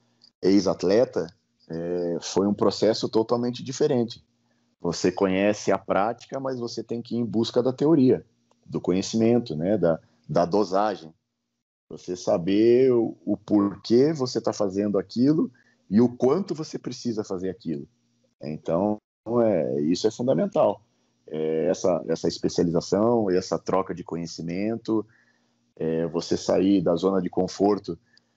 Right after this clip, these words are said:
achando que, que, que você sabe tudo pelo fato de ter sido atleta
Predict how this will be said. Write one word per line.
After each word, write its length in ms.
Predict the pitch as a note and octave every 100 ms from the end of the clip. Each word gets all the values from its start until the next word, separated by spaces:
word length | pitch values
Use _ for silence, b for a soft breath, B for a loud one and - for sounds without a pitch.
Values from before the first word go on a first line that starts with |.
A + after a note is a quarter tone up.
| _ _ _
achando 580 | - F#2 - F#2+ F#2 F#2
que, 280 | - F2+ F2
que, 340 | - E2 E2 D#2
que 580 | D#2+ E2 D#2+ D2 C#2 D#2
você 260 | F2 - E2
sabe 300 | F#2+ F#2+ F#2
tudo 400 | F#2+ A2+ G#2+ -
pelo 220 | F#2 F#2
fato 340 | - F#2 F#2
de 60 | F2
ter 120 | F#2+
sido 240 | - G2
atleta 500 | G2 F#2+ F#2 G#2+ -